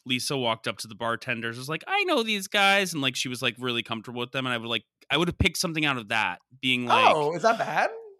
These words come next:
Speaker 1: No, I don't think it's bad, but I would've been like,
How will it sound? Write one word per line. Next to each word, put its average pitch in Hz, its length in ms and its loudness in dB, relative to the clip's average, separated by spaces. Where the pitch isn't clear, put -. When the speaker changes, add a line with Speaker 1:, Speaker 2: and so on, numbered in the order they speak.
Speaker 1:
No, 208 300 6
I 220 100 4
don't 269 300 2
think 220 160 0
it's 151 140 -4
bad, 135 360 4
but 135 100 -2
I 139 40 2
would've 131 140 -2
been 147 160 -2
like, 135 180 -4